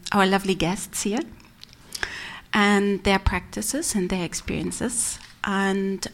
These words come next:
um, maybe their shifting roles as working as artists and curators, or even maybe, I don't know, as critics, as other,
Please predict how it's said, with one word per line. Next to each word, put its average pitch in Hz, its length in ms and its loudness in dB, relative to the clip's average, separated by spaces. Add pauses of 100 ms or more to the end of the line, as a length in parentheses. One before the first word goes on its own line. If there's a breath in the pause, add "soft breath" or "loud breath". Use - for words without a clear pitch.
um, 196 840 0 (440 loud breath)
maybe 208 200 2
their 220 160 0
shifting 240 540 4
roles 226 680 4 (320)
as 175 460 -4 (200)
working 185 540 0 (200)
as 190 260 -2
artists 165 540 -2
and 175 260 -6
curators, 165 640 -2 (140)
or 131 280 -2 (280)
even - 400 -8 (640)
maybe, 170 480 -2 (960 soft breath)
I 190 80 -4
don't 196 120 -6
know, 202 160 -2 (720 loud breath)
as - 220 -4
critics, - 720 -6
as - 400 -6 (220)
other, 180 200 2